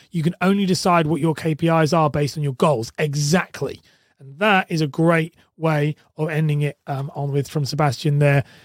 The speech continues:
It's very true. Your K P I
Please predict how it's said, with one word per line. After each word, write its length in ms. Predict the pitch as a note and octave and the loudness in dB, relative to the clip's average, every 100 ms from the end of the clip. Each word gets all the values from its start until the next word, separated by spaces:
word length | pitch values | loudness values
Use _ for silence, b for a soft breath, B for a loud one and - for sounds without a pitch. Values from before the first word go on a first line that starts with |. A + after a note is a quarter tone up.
| b b | b b
It's 180 | F3 D3 | -2 0
very 320 | C3+ E3 D3+ | 2 2 2
true. 340 | - D3 A2+ - _ | -2 -6 -6 -18 _
Your 140 | F#3 E3 | -4 -2
K 260 | F#3 G3 | -2 -2
P 180 | F#3 G3+ | 0 2
I 460 | F3 D3+ C#3+ D#3+ | 4 4 2 -2